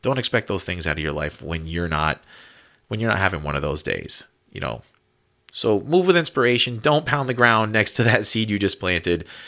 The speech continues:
Plant it, water it when it's needed. Keep the weeds of doubt out and frustration out of that garden, and just let the process unfold as it will. You'll make so many more gains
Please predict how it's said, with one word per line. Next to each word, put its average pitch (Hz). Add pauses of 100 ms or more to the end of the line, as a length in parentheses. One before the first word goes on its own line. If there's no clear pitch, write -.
(400)
Plant 147
it, 131
water 110
it 117
when 131
it's 117
needed. 113 (160)
Keep 135
the 123
weeds 117
of 98
doubt 95
out 87
and 82
frustration 90
out 90
of 85
that 80
garden, 78
and 73
just 78
let -
the -
process 98
unfold 87
as 78
it -
will. - (800)
You'll 104
make 107
so 120
many 113
more 104
gains 85